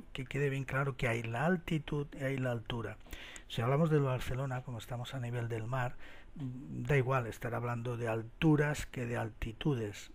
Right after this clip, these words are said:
¿eh? Porque el nivel del mar, pues, es lo mismo, ¿ok? Entonces, en el de Madrid no,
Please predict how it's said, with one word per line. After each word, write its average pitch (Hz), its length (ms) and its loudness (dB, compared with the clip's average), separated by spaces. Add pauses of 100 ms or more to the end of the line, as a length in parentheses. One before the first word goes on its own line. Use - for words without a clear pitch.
(140)
¿eh? 143 180 -2
Porque - 220 -12
el 127 200 -6
nivel 117 280 0
del 120 160 0
mar, 156 300 0
pues, 104 340 -10
es 120 180 -6
lo 117 80 -4
mismo, 107 380 -12 (280)
¿ok? - 160 -6 (440)
Entonces, 135 260 2
en 123 120 2
el 120 80 0
de 123 60 0
Madrid 123 300 6
no, 160 300 8